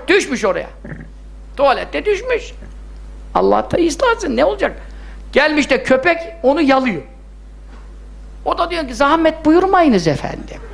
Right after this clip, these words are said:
E şimdi köpekle de yatar, köpeğe de hürmet ve tazimde bulunur. Şey değil, yani bu şimdi sapıttı gitti, akıl gitti.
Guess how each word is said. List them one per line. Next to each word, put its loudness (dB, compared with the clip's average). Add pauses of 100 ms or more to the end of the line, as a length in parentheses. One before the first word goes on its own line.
(1600)
E -6
şimdi -10
köpekle -2
de 0
yatar, 0
köpeğe 2
de 4
hürmet 0
ve 0
tazimde 0
bulunur. 2 (500)
Şey 0
değil, -4
yani -4
bu -10
şimdi -12
sapıttı -6
gitti, -6
akıl -2
gitti. 0